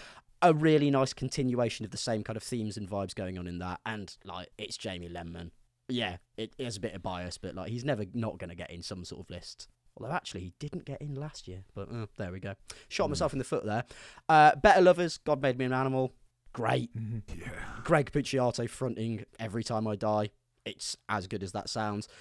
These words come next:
Speaker 1: McCluskey, of course they're gonna make it in there. They released, uh, The Unpopular Parts of a Pig. It's a, it's a four track, and every single track gives you a little bit of a flavour of the history of McCluskey, essentially. But my E P of the year is Truth or Consequences, New Mexico by Sugar Horse.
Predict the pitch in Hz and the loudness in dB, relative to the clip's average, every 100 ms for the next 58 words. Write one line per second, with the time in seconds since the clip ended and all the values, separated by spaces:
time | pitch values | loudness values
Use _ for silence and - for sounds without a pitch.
0 | - - - - 156 185 170 180 175 139 | -20 -20 -6 -2 4 6 4 4 2 0
1 | - - - 90 87 - 87 90 90 90 | -10 -18 -12 -10 -8 -10 -8 -8 -8 -10
2 | - 95 95 95 87 117 110 113 - - | -10 -8 -6 -6 -4 -4 -2 -4 -4 -6
3 | 117 117 120 139 - 165 - 156 - 143 | -6 -4 -2 0 2 2 2 0 4 2
4 | - 120 - - 120 104 - - - 113 | 2 -2 0 2 2 -2 -10 -8 -4 -2
5 | 110 - - - - 113 160 143 - 123 | -2 -6 -14 -18 -14 -4 0 2 2 0
6 | 110 - 123 113 - 143 135 123 123 110 | -2 -2 -6 -4 -2 -2 -2 -2 -4 -4
7 | 123 120 110 117 135 190 - 107 120 - | -4 -6 -6 -4 -2 -2 -2 -6 -8 -4
8 | 120 110 98 98 98 - _ _ 95 98 | -4 -2 -6 -6 -8 -12 _ _ -10 -8
9 | 104 95 87 92 - 95 90 - 90 - | -8 -10 -10 -10 -10 -10 -10 -12 -12 -14
10 | 71 - - - - 147 120 - _ 127 | -16 -18 -20 -2 4 6 4 -2 _ -4
11 | 131 156 139 147 127 104 110 101 95 120 | 0 0 0 0 -2 -2 -2 0 -2 -2
12 | 98 - - - 131 127 113 117 104 - | -4 -6 -10 -6 -4 -4 -6 -6 -6 -8
13 | 101 98 107 101 104 - - 98 98 - | -10 -6 -4 -2 -4 -8 -10 -10 -10 -8
14 | 101 90 92 90 - | -10 -8 -8 -10 -10